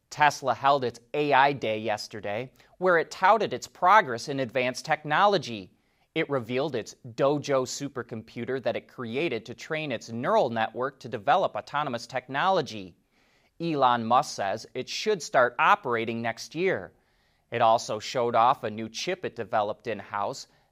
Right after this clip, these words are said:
that will be used to power the brains of its advanced driver assistance features. The company said it's considering licensing the technology to other automakers. But the thing that's grabbing most of the headlines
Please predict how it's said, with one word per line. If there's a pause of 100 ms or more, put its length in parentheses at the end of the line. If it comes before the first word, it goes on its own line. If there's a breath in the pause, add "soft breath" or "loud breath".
that
will
be
used
to
power
the
brains
of
its
advanced
driver
assistance
features. (580)
The
company
said
it's
considering
licensing
the
technology
to
other
automakers. (540)
But
the (180)
thing
that's
grabbing
most
of
the
headlines